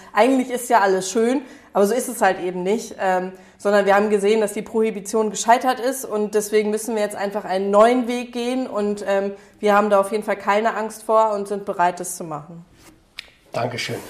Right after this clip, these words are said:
Speaker 2: Jetzt lass uns doch mal, ähm, das Ganze juristisch betrachten. Ähm, denn es gibt ja durchaus Hürden, die genommen werden müssen. Ähm, ich glaub, die kleinste Hürde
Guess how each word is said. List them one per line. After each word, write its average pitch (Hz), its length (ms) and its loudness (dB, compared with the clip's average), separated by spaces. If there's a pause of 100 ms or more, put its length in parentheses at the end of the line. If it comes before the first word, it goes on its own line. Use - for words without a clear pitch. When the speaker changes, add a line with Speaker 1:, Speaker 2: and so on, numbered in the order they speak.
(160)
Speaker 2:
Jetzt 151 180 0
lass 160 180 2
uns - 140 -4
doch 165 120 0
mal, 160 300 2 (460)
ähm, 143 520 2 (260)
das - 200 -4
Ganze 147 640 0 (260)
juristisch 147 500 -6
betrachten. - 640 -8 (540)
Ähm, 139 460 0 (340)
denn 151 80 2
es - 100 -6
gibt - 180 -2
ja 175 80 8
durchaus 160 500 -4
Hürden, 202 800 -2
die 170 300 -4 (720)
genommen 151 400 -2
werden 185 240 -4
müssen. 190 420 -4 (480)
Ähm, 151 580 2 (340)
ich - 120 -14
glaub, 151 200 2
die 151 100 -8
kleinste 143 640 -6
Hürde 170 680 2